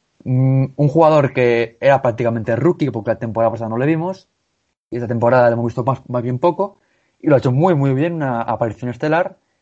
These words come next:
Y en el pivot, también un poco como el caso de Paul George, queda un poco lejano,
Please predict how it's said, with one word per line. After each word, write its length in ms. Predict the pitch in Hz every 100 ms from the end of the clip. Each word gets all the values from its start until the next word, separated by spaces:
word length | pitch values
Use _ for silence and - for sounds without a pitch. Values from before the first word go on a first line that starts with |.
| _ -
Y 80 | 139
en 100 | 143
el 140 | 131
pivot, 320 | 160 156 170
también 280 | - 120 123
un 80 | 120
poco 180 | 123 123
como 160 | 117 117
el 80 |
caso 240 | 117 117 123
de 80 | 123
Paul 240 | 127 123
George, 220 | 143 151
queda 140 | 120 117
un 100 | 110
poco 200 | 120 123
lejano, 480 | 131 165 156 190